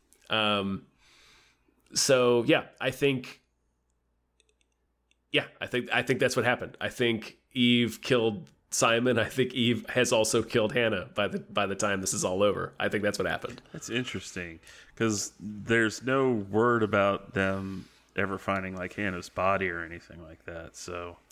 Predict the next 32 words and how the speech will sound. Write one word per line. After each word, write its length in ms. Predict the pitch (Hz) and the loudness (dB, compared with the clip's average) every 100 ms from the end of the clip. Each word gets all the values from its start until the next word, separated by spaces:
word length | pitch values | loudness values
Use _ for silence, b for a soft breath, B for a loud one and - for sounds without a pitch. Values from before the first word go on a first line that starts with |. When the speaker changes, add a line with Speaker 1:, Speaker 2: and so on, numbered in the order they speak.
| - | 0
Speaker 1:
Not 220 | 143 247 | 2 4
that 100 | 262 | 4
I 80 | 247 | 4
could 180 | 247 196 | 2 -2
find, 420 | 220 208 147 113 | 4 6 6 4
and 140 | 113 | 4
I 60 | 147 | 6
really 380 | 165 180 185 180 | 8 8 8 8
looked. 520 | 165 143 - - - | 8 6 4 -6 -10
<laughs> 640 | - - - - - - - | -12 -10 -6 -4 -2 2 6
Speaker 2:
No, 260 | 214 208 | 8 8
it, 120 | 220 | 6
Speaker 1:
I 80 | 202 | 6
Speaker 2:
it 80 | 202 | 4
Speaker 1:
tried, 300 | - 202 185 | 8 8 8
Speaker 2:
sounds 20 | |
like 140 | 110 113 | 4 -2
it. 100 | 104 | 2
Speaker 1:
I 100 | 180 | 4
tried 340 | 185 180 175 202 | 6 6 6 4
every 540 | 156 196 160 180 196 | 2 2 0 0 2
variation 840 | 175 170 175 170 156 160 - 175 139 | 6 6 8 8 6 4 4 4 4
I 80 | |
could 320 | 143 - 110 - | 4 0 -2 2
think 260 | 135 135 | 4 4
of, 240 | 120 107 104 | 4 2 2
and 100 | 120 | 2
I 60 | |
could 260 | 123 143 123 | 2 2 4
not 240 | 127 120 | 4 4
find 300 | - 117 107 | 2 2 2
that. 220 | 92 - | -2 -6